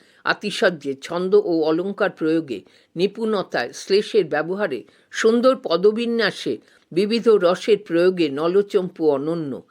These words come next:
নলচম্পু কাব্যে বিপ্রলম্ভ, শৃঙ্গার, বীর, রৌদ্র, করুণ, ভয়ানক প্রভৃতি বিবিধ রসের প্রয়োগ লক্ষ্য করা যায়। প্রকৃতি চিত্রণে কবি ছিলেন সিদ্ধহস্ত।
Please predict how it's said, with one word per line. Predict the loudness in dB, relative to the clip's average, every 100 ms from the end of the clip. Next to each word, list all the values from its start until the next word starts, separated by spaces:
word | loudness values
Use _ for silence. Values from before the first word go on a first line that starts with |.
| _ _ _
নলচম্পু | 0 2 2 0 -4 -4 -8
কাব্যে | -4 -4 0 0
বিপ্রলম্ভ, | 0 -4 -10 -2 0 2 0 -2 -6 -6 -8 _ _ _
শৃঙ্গার, | -18 0 0 2 0 0 0 -6 _ _ _ -10
বীর, | -4 -2 -2 -6 -10
রৌদ্র, | -2 2 2 0 -2 -2 0
করুণ, | 0 0 -2 -6
ভয়ানক | -4 -2 -2 -4 -8 -6
প্রভৃতি | -6 -6 -8 -10
বিবিধ | -10 -10 -10 -2
রসের | 0 0 -2 -4 -6 -8 -10 _ _ _
প্রয়োগ | 2 4 4 2
লক্ষ্য | -4 -2 -2
করা | 0 0 0
যায়। | -2 -4 -4 -8 _ _ -4
প্রকৃতি | -4 -2 -6 -6 -8
চিত্রণে | -8 -12 -2 -2 0 -4
কবি | -4 -6 -6
ছিলেন | -8 -4 -2 -2
সিদ্ধহস্ত। | -4 -12 -4 -4 -2 -6 -10 -12